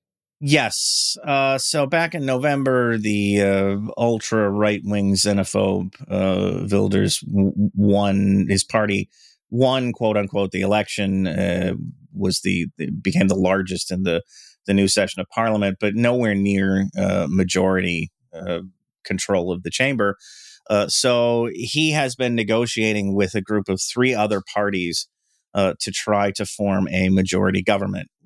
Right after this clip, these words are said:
Uh, it, he took a pretty big, it seems, setback,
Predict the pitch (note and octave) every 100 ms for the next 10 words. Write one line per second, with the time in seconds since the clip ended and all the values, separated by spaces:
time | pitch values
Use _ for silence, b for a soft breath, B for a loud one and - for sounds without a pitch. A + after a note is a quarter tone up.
0 | _ G2+ G2 F#2+ G2 - G2 A2 - B2
1 | F#2 G2+ G2 G2 - _ _ - C#3+ D#3+
2 | D3+ A#2+ A#2 A2 G2 - A2 G2+ F#2+ -
3 | G#2+ - G2 F#2+